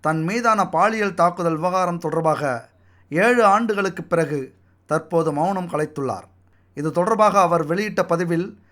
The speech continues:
"இதிலிருந்து மீண்டும் வரும் பயணம் மிகவும் கடினமாக இருக்கிறது. இதுபோல ஒரு சம்பவம் என் வாழ்க்கையில் நடக்கும் என்று நான் எதிர்பார்க்கவே இல்லை. அந்த நிமிடத்தில் நான்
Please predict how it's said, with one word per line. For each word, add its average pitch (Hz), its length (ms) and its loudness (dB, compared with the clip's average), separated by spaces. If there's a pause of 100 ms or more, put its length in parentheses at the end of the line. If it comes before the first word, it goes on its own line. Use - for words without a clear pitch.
(180)
"இதிலிருந்து 190 580 2
மீண்டும் 226 380 -2
வரும் 196 220 -2
பயணம் 165 480 -2 (340)
மிகவும் 180 440 -4
கடினமாக 185 640 -2
இருக்கிறது. 135 600 -6 (760)
இதுபோல 165 480 -2
ஒரு 196 140 0
சம்பவம் 185 580 0 (280)
என் 151 200 -4
வாழ்க்கையில் 185 540 2
நடக்கும் 202 400 -2
என்று 175 180 -2
நான் 147 300 -2 (300)
எதிர்பார்க்கவே 165 680 0
இல்லை. 123 360 -6 (640)
அந்த 160 220 -2
நிமிடத்தில் 226 500 0
நான் 170 380 0